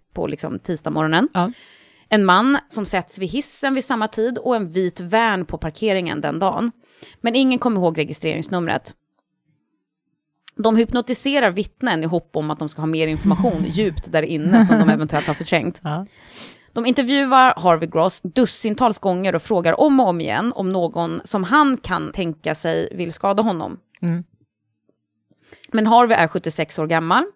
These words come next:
Speaker 1: och de kan fråga bäst de vill. Harvey minns inte.
Speaker 2: <laughs> Nej.
Speaker 1: Ett av de hundratals tips som faktiskt kommer in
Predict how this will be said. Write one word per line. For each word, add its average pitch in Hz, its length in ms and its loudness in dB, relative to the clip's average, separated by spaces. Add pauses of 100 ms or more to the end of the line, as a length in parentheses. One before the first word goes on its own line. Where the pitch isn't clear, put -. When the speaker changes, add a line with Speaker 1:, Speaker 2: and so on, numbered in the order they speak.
(140)
Speaker 1:
och - 80 -6
de 311 180 0
kan - 140 -4
fråga 196 280 0
bäst 175 200 -6
de 170 140 -4
vill. - 240 -8 (240)
Harvey 214 260 -4
minns 254 280 -4
inte. - 300 -10 (360)
Speaker 2:
<laughs> 170 440 -4
Nej. 160 240 -6 (260)
Speaker 1:
Ett 302 340 6
av 220 140 4
de 196 140 2
hundratals 180 640 0
tips - 380 -2
som 202 160 -2
faktiskt - 340 -6
kommer 269 360 4
in 185 300 -2